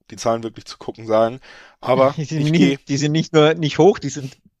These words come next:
Speaker 2: unfassbar niedrig. Also ich glaube, ich habe selten eine niedrigere Quoten bei Both to Score gesehen. Eins siebenunddreißig im
Speaker 1: Ja.
Speaker 2: Schnitt. Der
Speaker 1: Ich
Speaker 2: ein oder
Speaker 1: sag
Speaker 2: andere Wettanbieter hat dementsprechend sogar eine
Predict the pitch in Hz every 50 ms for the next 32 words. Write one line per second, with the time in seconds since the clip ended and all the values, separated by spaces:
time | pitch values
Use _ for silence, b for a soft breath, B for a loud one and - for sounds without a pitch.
0 | _ _ - 226 220 226 220 180 - - 180 139 135 - - 131 117 120 135 143
1 | 127 113 110 - _ - 113 117 113 - - 127 123 120 - 123 - - - -
2 | - 143 175 208 214 - 196 185 185 190 - _ - - 139 135 131 127 127 131
3 | 151 170 165 - 127 135 131 123 127 127 123 - - 131 127 131 - 131 127 -
4 | 120 117 - 123 120 - - 120 117 - - 117 113 107 110 - _ _ _ -
5 | 110 98 113 110 107 - - - 135 170 185 190 190 - - - - _ _ _
6 | _ _ _ _ _ 180 185 _ _ _ _ _ _ _ _ _ - 123 120 117
7 | 147 196 240 247 240 214 202 185 - 143 156 170 - - - 131 117 120 110 110
8 | - 107 107 107 - - _ _ _ _ _ _ _ _ _ b b b b b
9 | b b b 123 123 139 156 170 180 170 156 147 143 143 139 147 156 135 185 -
10 | 190 160 143 175 160 160 147 151 151 - 165 156 156 156 - - - 156 151 156
11 | 127 147 135 147 139 - 143 135 139 135 139 -